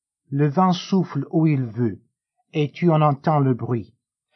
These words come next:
mais tu ne sais ni où il vient, ni où il va. Il en est ainsi de tout homme qui est né de l'esprit. L'expression naître de nouveau, ou la nouvelle naissance,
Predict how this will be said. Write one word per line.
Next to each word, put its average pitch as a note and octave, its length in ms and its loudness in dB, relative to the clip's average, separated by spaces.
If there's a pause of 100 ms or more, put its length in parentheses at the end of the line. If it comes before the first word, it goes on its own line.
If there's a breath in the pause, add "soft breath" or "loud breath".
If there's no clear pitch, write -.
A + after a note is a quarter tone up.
(140 soft breath)
mais E3 160 2
tu F#3 120 2
ne E3+ 140 8
sais E3+ 400 0
ni F#3 380 2
où D3+ 100 0
il A#2 200 -2
vient, C3+ 420 -2 (500)
ni F3 260 2
où F#3+ 120 2
il F3+ 160 4
va. F#3+ 320 0 (920)
Il D3+ 180 0
en D#3 120 4
est D3 180 0
ainsi E3+ 380 2
de C3 100 -2
tout G#3 320 -4
homme D#3 320 2
qui B2 220 -4
est A#2 40 0
né C3+ 280 0
de C#3 100 -2
l'esprit. - 880 -8 (2250)
L'expression G3+ 840 -2 (100)
naître E3+ 460 0
de D#3 140 0
nouveau, C#3 560 0 (520)
ou C#3+ 120 2
la B2+ 160 4
nouvelle C3+ 400 2
naissance, C3 760 -6